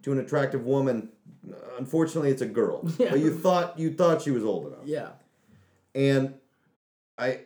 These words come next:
Speaker 1: unless they do something wrong, I think it's, it, it seems wrong to demonize. <laughs> I mean, people don't come out and say it, so they don't really demonize them. But it, it's just a biological fact that guys would respond to that when it's,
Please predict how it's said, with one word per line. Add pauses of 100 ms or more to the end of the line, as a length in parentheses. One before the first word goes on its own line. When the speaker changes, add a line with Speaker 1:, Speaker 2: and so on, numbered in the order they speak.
(220)
Speaker 1:
unless
they
do
something
wrong,
I
think
it's, (280)
it,
it
seems
wrong
to (1200)
demonize.
<laughs>
I
mean,
people
don't
come
out
and
say
it,
so
they
don't
really
demonize
them. (360)
But
it,
it's
just
a
biological
fact (400)
that (600)
guys
would
respond
to
that
when
it's,